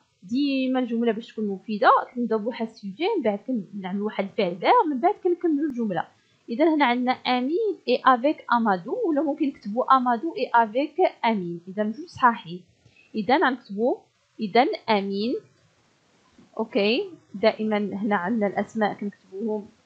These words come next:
بماجيسكول الحرف الأول، إي أفيك كي،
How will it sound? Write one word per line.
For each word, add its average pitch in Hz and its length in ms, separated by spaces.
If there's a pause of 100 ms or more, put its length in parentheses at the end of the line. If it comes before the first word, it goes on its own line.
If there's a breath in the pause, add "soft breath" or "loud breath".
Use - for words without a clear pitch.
(400)
بماجيسكول 220 920
الحرف 220 400
الأول، 196 400 (260)
إي 277 140 (480)
أفيك 208 400 (400)
كي، 226 260